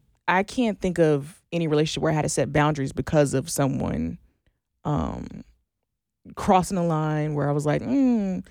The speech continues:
you gotta respect my boundaries." I haven't had to deal with that, and that's because I think I just cut people off. If something is not, if you're not getting the picture, you're not understanding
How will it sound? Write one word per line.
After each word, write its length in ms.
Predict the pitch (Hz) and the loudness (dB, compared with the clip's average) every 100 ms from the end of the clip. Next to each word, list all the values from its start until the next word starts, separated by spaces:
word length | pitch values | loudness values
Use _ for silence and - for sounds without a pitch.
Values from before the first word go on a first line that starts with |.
| - | 0
you 80 | - | 4
gotta 100 | 392 | 4
respect 280 | 170 143 - | 4 0 -2
my 80 | |
boundaries." 580 | 113 110 110 104 92 - - - _ _ | 0 0 0 -2 -4 -6 -10 -18 _ _
I 80 | - | -10
haven't 680 | 175 175 202 202 185 180 - _ _ _ _ _ _ | -8 -2 0 0 -2 -6 -8 _ _ _ _ _ _
had 240 | - 214 208 | -8 -4 -2
to 80 | 165 | 0
deal 200 | 180 269 | 2 2
with 120 | 302 | 2
that, 320 | 339 349 - | 0 -2 -2
and 120 | 180 | -2
that's 140 | 208 247 | -2 -4
because 300 | 220 226 208 | -2 0 0
I 100 | 185 | -2
think 160 | 233 | 0
I 80 | 202 | 0
just 160 | 180 - | -2 -4
cut 180 | 202 | -4
people 240 | 196 190 143 | -2 0 2
off. 340 | 196 226 - _ _ _ - | 2 0 -4 _ _ _ 4
If 160 | 180 | 4
something 320 | - 233 254 | 4 2 4
is 160 | 226 185 | 2 4
not, 400 | 190 190 170 160 _ _ _ _ _ _ _ _ | 4 4 4 0 _ _ _ _ _ _ _ _
if 100 | 165 | 0
you're 120 | 190 302 | 4 6
not 160 | 240 | 4
getting 220 | 202 202 | 4 2
the 60 | 170 | 2
picture, 280 | 160 240 226 | 0 0 0
you're 140 | 226 | 2
not 140 | 220 165 | 4 4
understanding 580 | 156 156 208 214 202 | 2 0 0 0 -2